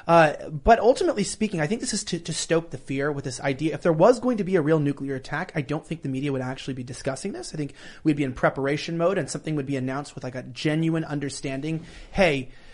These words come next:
this is like a, like how they did with Russia, how they go, "They're going to invade on this day. Like, this is what's gonna happen." And no one heard about this until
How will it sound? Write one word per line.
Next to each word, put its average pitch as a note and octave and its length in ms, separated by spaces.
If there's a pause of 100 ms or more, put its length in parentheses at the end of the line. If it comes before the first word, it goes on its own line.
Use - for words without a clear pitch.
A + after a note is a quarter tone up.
(220)
this G3 360
is F#3 380
like D#3 240
a, D3 260
like D#3 100
how G3 120
they F#3 80
did F3 120
with D3 120
Russia, G3 560
how E3+ 100
they D#3 100
go, C#3 300 (500)
"They're G3 220
going G#3 260
to A#3 140
invade F#3+ 520
on D#3 160
this D#3+ 220
day. D3 380
Like, C#3+ 160
this E3 160
is D3+ 100
what's E3 220
gonna D#3 180
happen." D3 320
And F#3+ 80
no F3 80
one A3+ 140
heard B3+ 200
about F#3+ 220
this D#3 160
until E3+ 420